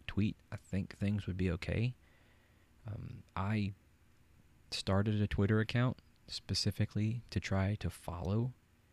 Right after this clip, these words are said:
him and, and get policy updates, purely because I like to play the stock market. And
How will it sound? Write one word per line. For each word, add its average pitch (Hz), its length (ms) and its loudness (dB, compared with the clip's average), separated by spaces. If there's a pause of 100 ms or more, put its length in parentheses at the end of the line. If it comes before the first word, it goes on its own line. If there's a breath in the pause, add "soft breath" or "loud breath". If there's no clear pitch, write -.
(500)
him 117 400 2 (240)
and, 90 360 2 (140)
and 98 140 2
get 95 200 2
policy 101 500 0
updates, 110 580 -4 (800 soft breath)
purely 110 280 6
because 101 480 2
I 98 360 2 (140)
like 92 280 -4
to - 80 -4
play 101 240 -2
the 95 100 -2
stock - 320 -6
market. 104 380 -2 (1500 soft breath)
And 92 380 4